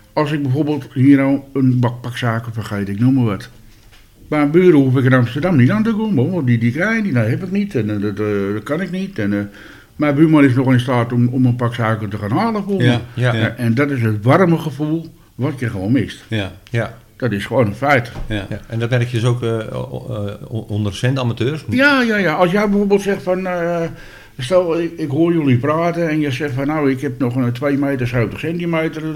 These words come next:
Speaker 1: eh, radio staan. Alleen ik mis een, eh, een, een, een N-plug, noem maar even wat.
Speaker 3: Ja.
Speaker 1: Dan zou ik jou bellen.
Speaker 3: Ja.
Speaker 1: En zo niet via Ko, van: "Ko, ik heb er één, laat Paul maar
Speaker 3: Ja.
Speaker 1: even niet weggaan.
Speaker 3: Ja.
Speaker 1: Ik heb er één.
Speaker 3: Ja.
Speaker 1: Ik
Speaker 2: Ja.
Speaker 1: kom hem
Speaker 3: Ja.
Speaker 1: brengen."
Speaker 2: Ja.
Speaker 3: Maar ik heb wel het idee dat het groepje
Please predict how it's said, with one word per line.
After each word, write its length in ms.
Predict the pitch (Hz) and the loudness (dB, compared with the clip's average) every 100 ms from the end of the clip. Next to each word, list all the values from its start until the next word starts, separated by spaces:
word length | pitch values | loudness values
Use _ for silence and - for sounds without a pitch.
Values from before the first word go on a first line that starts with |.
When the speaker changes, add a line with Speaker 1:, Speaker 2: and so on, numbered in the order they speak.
| 156 | -2
Speaker 1:
eh, 280 | 143 143 139 | 0 -2 -2
radio 380 | 135 139 143 135 | -2 -2 -2 -2
staan. 340 | 123 131 135 127 - - | -2 -2 -2 -4 -14 -6
Alleen 280 | 143 160 165 | -2 0 0
ik 100 | 143 | 0
mis 200 | 156 135 | -2 -2
een, 240 | 151 151 | -2 -2
eh, 520 | 147 143 147 139 139 | 0 2 2 0 0
een, 120 | 139 | -2
een, 580 | 135 131 131 123 131 131 131 | 0 0 0 0 0 0 0
een 180 | 147 | 2
N-plug, 380 | 139 117 110 - | 2 2 -2 0
noem 120 | 135 | 4
maar 120 | 127 110 | 6 4
even 160 | 95 | 0
wat. 100 | 87 | -2
Speaker 3:
Ja. 220 | 110 98 - - - - - - - - | -2 -2 -6 -20 -20 -20 -20 -20 -20 -8
Speaker 1:
Dan 100 | 170 | 0
zou 280 | 180 180 196 | 2 4 4
ik 80 | |
jou 200 | 175 151 | 2 0
bellen. 320 | 151 185 151 - - - | 0 2 2 0 -4 -18
Speaker 3:
Ja. 120 | - 135 | -2 0
Speaker 1:
En 80 | |
zo 100 | 131 | 2
niet 180 | 151 175 | 0 0
via 220 | - 170 143 | -2 0 0
Ko, 300 | 151 165 147 | 2 2 2
van: 220 | 127 120 | 2 0
"Ko, 360 | 160 165 175 - | 0 -2 -2 -6
ik 160 | 190 | -4
heb 140 | 196 185 | -4 -2
er 60 | |
één, 160 | 165 190 | -2 -2
laat 200 | 180 175 | 0 0
Paul 180 | 180 185 | 0 0
maar 160 | 185 - | 2 2
Speaker 3:
Ja. 120 | 143 | 2
Speaker 1:
even 120 | 175 | 0
niet 160 | 175 170 | -2 -2
weggaan. 340 | 220 170 190 | -2 0 0
Speaker 3:
Ja. 60 | 262 | 0
Speaker 1:
Ik 120 | 214 | -2
heb 160 | 196 | -2
er 80 | 151 | -2
één. 80 | 143 | -2
Speaker 3:
Ja. 80 | 180 - - | -2 -4 -2
Speaker 1:
Ik 80 | 120 | 0
Speaker 2:
Ja. 40 | |
Speaker 1:
kom 140 | 107 175 | 2 2
hem 60 | 170 | 4
Speaker 3:
Ja. 60 | |
Speaker 1:
brengen." 380 | 269 277 156 123 - | 2 2 0 -4 -4
Speaker 2:
Ja. 260 | 113 104 - | -4 -4 -8
Speaker 3:
Maar 140 | - | -6
ik 120 | 151 151 | -4 -2
heb 80 | |
wel 120 | 180 196 | -2 -2
het 100 | 135 | -2
idee 240 | 127 127 | -2 0
dat 160 | 117 107 | -2 -4
het 140 | 101 | -8
groepje 520 | - 139 139 123 104 | -4 -4 -4 -4 -4